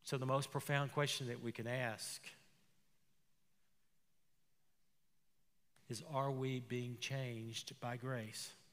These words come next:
Is Jesus making a difference in the way we think and act? Now, I know that that's not always true. We all struggle with it.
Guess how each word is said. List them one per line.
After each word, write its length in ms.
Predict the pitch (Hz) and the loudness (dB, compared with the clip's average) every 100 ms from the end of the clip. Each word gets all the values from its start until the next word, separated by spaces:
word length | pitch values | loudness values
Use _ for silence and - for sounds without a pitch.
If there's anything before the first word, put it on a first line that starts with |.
| - - - - - - - - _ - _ - - - - | -20 -20 -20 -20 -20 -20 -20 -20 _ -20 _ -18 -16 -14 -2
Is 220 | 139 127 | 2 2
Jesus 680 | 123 143 175 190 190 190 - | 4 8 8 8 8 6 6
making 480 | 156 160 160 165 165 | 8 8 8 4 4
a 80 | 147 | 2
difference 600 | 131 147 143 - 156 143 | 2 2 0 0 0 0
in 160 | - 135 | -2 0
the 60 | 120 | 2
way 240 | 123 123 | 2 2
we 220 | 113 120 | 2 0
think 640 | 110 - 160 170 175 - - - - - - | -2 0 4 6 4 -2 -12 -20 -20 -12 -2
and 240 | 127 123 139 | 0 0 -2
act? 540 | 123 98 - - - - - - - - - - - _ _ - - - - - - - | -2 -2 -8 -14 -14 -14 -20 -20 -20 -20 -20 -20 -20 _ _ -20 -20 -20 -20 -20 -8 6
Now, 140 | 220 | 10
I 60 | 233 | 10
know 180 | 233 233 | 8 8
that 160 | 208 | 8
that's 220 | 208 185 175 | 8 6 6
not 200 | 170 165 | 6 6
always 320 | 160 160 147 | 6 6 4
true. 240 | - 180 | 4 6
We 180 | 170 170 | 8 8
all 260 | 175 214 202 | 8 6 6
struggle 560 | - - 190 175 160 | 2 4 6 6 4
with 240 | 131 123 | 2 -2
it. 100 | - | -4